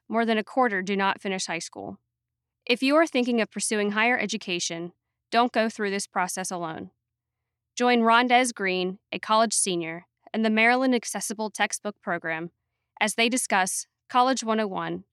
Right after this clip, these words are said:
Navigating Through the College Process on December fifteenth. This virtual event will be an informal chat and allow you to get clarity on college life.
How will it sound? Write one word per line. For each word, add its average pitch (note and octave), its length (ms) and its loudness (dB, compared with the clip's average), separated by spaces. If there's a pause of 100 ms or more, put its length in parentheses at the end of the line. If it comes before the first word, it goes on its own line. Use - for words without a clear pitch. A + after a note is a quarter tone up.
(180)
Navigating A#3 580 0
Through A3 140 -4
the G3 80 -8
College G3+ 400 0
Process F3 640 -4
on G3 120 -2
December G3 340 -4
fifteenth. - 640 -10 (680)
This A#3+ 220 2
virtual D#4 460 2
event G3 340 0
will G#3 80 -4
be G3+ 160 0
an G3+ 80 2
informal A3+ 540 0
chat E3+ 340 -2 (640)
and G#3 100 0
allow A3+ 280 4
you A#3 180 0
to A3+ 140 -4
get G#3+ 160 0
clarity F#3+ 420 -2
on F#3 120 -2
college E3+ 360 -4
life. E3 380 -10